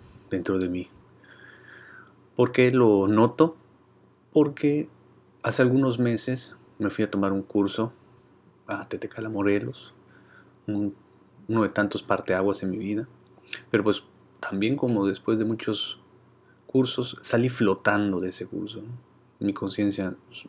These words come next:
sumamente expandida, entonces sintiéndome en unidad,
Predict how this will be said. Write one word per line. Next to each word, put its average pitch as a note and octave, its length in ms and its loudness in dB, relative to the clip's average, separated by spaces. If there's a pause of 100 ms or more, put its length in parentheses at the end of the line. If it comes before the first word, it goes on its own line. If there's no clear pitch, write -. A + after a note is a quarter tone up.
(160)
sumamente G2 680 -2 (1300)
expandida, G2+ 680 4 (420)
entonces G2 440 -2
sintiéndome G2+ 440 2
en F#2+ 80 0
unidad, F#2 520 -2